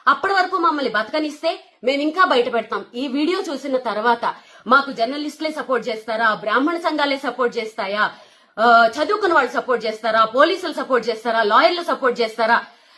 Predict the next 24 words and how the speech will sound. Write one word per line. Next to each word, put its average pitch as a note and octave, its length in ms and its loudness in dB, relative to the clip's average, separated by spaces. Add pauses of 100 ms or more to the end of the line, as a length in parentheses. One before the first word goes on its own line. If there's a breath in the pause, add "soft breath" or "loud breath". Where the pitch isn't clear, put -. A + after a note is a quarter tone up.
(280 soft breath)
మీరు E4+ 220 0
దీన్ని D#4 300 0
సుమోటోగా E4 540 4
తీసుకుని, B3 500 -4 (120)
ఒక G3+ 140 -6
ఆడపిల్ల D#4 460 0
అనుకోండి, D#4+ 380 2
ఒక D4 180 0
ఫ్యామిలీని B3+ 560 2
అనుకోండి, G3+ 440 -8 (260 soft breath)
ఇలాంటి D4+ 580 -2 (280)
ఐదు G#4 340 2
కోట్ల E4+ 460 0
జ్యోతిష్ A4+ 560 2
అని G4+ 140 -2
చెప్పినందుకు F#4 420 -2
ఐదు E4+ 200 0
కోట్లు F4+ 320 -2
మీరు E4+ 180 -6
రిక్వ-, C#4+ 500 -2
డిమాండ్ D4 340 -2
చేసి D4+ 420 -8 (300 soft breath)
బ్లాక్‌మెయిల్ D#4 420 2
చేస్తున్నారంటే D4 580 -4